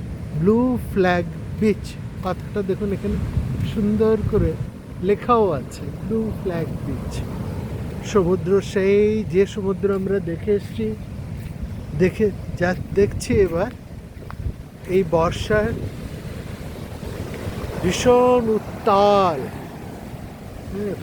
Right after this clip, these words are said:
কি তার গর্জন দেখুন। আর এই সি বিচ খুব চমৎকারভাবে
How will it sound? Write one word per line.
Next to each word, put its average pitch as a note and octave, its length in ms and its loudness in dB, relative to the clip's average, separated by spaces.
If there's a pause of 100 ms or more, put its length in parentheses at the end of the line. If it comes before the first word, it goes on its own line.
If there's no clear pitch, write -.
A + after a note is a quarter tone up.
(120)
কি A#3 160 2 (140)
তার G#3+ 180 6 (160)
গর্জন E3+ 580 6 (1080)
দেখুন। D3+ 300 -6 (1600)
আর F#3 100 4 (280)
এই G3 100 4 (680)
সি B3 160 2 (140)
বিচ A#3 300 2 (1000)
খুব D4 180 0 (260)
চমৎকারভাবে A#3 920 4